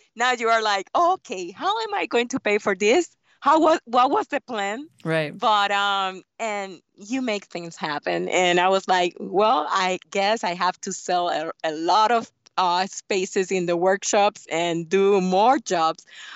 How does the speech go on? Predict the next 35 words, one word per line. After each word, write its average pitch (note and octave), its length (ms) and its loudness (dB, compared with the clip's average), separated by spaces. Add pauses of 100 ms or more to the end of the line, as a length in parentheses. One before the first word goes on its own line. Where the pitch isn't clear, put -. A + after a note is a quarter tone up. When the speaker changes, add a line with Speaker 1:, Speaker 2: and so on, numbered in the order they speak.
(180)
Speaker 1:
But, F3+ 340 4
um, F3 640 -6
it A3 140 -8
was G#3 240 -8
worth E3+ 340 -8
it. D3+ 280 -6
And E3+ 300 -4
it G3 140 -2
was A3+ 200 0
a G#3 300 2
ten A3+ 180 0
month. F#3+ 440 -2 (340)
Um, E3+ 720 -2
you G3 200 0
learn F#3 480 4 (260)
a E3 100 4
lot. D#3 540 0 (120)
It E3 400 0
is, D#3 340 -2
like D3+ 240 -2
I D#3+ 60 0
mentioned, D#3+ 580 -2 (360)
um, E3 540 0
a F3 80 -2
lot D3+ 280 -2
of, F3 180 2 (180)
uh, D3+ 320 -4
online E3 680 -2 (240)
discussion, G3 720 -2 (260)
a - 40 0
lot F#3 180 4
of F3+ 200 -2
reading. F#3+ 460 -4 (680)
And, F#3 360 0
um, E3 360 -2